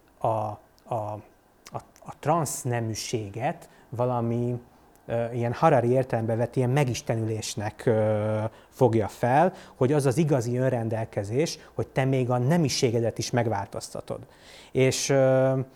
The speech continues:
és hogy ezt valamilyen csodának tartja. Ö, naivitásként még el is tudom fogadni, hogy valaki esztetikai szempontból csodának tartja,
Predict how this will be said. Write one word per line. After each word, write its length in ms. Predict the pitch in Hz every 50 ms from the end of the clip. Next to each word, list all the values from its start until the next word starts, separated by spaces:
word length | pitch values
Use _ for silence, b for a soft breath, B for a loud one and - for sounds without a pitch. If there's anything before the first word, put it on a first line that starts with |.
| B B B B B B B B
és 200 | - - - -
hogy 140 | - 143 143
ezt 240 | 156 143 139 - -
valamilyen 500 | 143 143 147 143 139 139 139 139 139 135
csodának 600 | - - 147 131 123 117 107 101 101 101 - -
tartja. 640 | - - 104 110 117 - - 151 147 165 185 196 - B B B B B B B B -
Ö, 340 | 156 147 143 139 135 135
naivitásként 1040 | 143 143 175 190 190 170 143 147 143 - - 127 123 - - - - 131 120 117 110
még 140 | 131 127 120
el 80 | 135 135
is 100 | 117 -
tudom 200 | - 127 117 113
fogadni, 380 | - - 113 120 113 107 113
hogy 80 | 110 107
valaki 360 | 117 117 110 107 - - 139
esztetikai 500 | 127 - - 123 - 127 - - 113 110
szempontból 520 | - - 123 110 - - 113 110 107 110
csodának 560 | 107 - - 117 117 113 117 120 131 - - -
tartja, 520 | 156 147 156 151 151 - 185 180 180 180